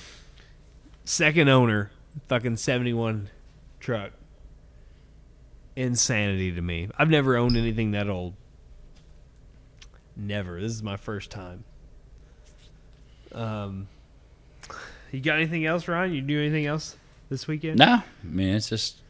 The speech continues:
Speaker 2: normal shit every week. Going to the
Speaker 1: Yep.
Speaker 2: unnamed workplace.
Speaker 1: Yep. Did y'all
Speaker 2: Wait,
Speaker 1: cook
Speaker 2: I'm a
Speaker 1: tonight, or
Speaker 2: I'm
Speaker 1: did
Speaker 2: a
Speaker 1: you order out?
Speaker 2: No, they, they ordered. They went, they went into Evansville. They brought some Longhorn home.
Speaker 1: Ah.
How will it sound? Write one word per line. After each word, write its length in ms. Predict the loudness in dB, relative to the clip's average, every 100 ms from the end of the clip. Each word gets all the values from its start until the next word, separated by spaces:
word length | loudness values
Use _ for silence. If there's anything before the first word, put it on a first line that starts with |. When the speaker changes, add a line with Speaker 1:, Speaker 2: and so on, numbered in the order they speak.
| 0
Speaker 2:
normal 340 | 2 4 2
shit 400 | 0 -2 2 2
every 220 | 2 0
week. 240 | 0 0 -2 -12 -8
Going 260 | 0 2 4
to 60 |
the 60 | 2
Speaker 1:
Yep. 80 | 4
Speaker 2:
unnamed 340 | 6 6 4
workplace. 600 | 2 0 -2 -2 -2 -8 -14 -20 -20 -20 -20 -20 -20 -14
Speaker 1:
Yep. 260 | -10 -8 -10 -16 -20 -20 -14 -12 -8
Did 120 | -4 0
y'all 160 | 0
Speaker 2:
Wait, 60 | 0
Speaker 1:
cook 160 | 0 2
Speaker 2:
I'm 80 |
a 40 | 2
Speaker 1:
tonight, 220 | 4 6
or 60 | 6
Speaker 2:
I'm 180 | 6
Speaker 1:
did 60 | 6
Speaker 2:
a 20 |
Speaker 1:
you 140 | 6 2
order 260 | 4 4
out? 240 | 4 0 -4 -6
Speaker 2:
No, 240 | 4 6 6
they, 60 | 6 6
they 120 | 6
ordered. 320 | 6 2 -2 2
They 100 | 4
went, 240 | 6 2 -2 -4
they 100 | 2
went 180 | 4 4
into 220 | 0 0
Evansville. 520 | 0 -2 -2 -2 -2 -4 -4
They 80 |
brought 240 | 0 0 -2
some 220 | -6 -4
Longhorn 540 | 2 2 2 0 -2
home. 280 | -2 -2 -4 -8 -20 -20 -20 -20 -8
Speaker 1:
Ah. 2250 | -6 -2 0 0 2 2 4 2 0 -4 -6 -8 -10 -10 -12 -12 -12 -10 -10 -10 -14 -12